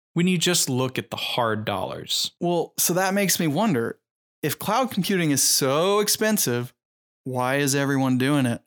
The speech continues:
Speaker 1: Well, as with anything, there's a little more to the story of cloud.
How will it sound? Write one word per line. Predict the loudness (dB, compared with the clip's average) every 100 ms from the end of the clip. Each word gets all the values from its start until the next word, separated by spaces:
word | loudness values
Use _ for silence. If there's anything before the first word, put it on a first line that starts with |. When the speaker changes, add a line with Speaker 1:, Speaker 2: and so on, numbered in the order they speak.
| _ -6
Speaker 1:
Well, | -2 2 2 2 2 0 0
as | 0 0 0 0
with | -2 0
anything, | 0 0 -2 0 0 0 -2 -6 -8 -4
there's | 0 0 0 -2 -4
a | -2
little | 0 0 0
more | 0 0 0 -2
to | -2 -2
the | 0
story | -2 -2 -2 0
of | -2 -4
cloud. | -4 -4 -4 -8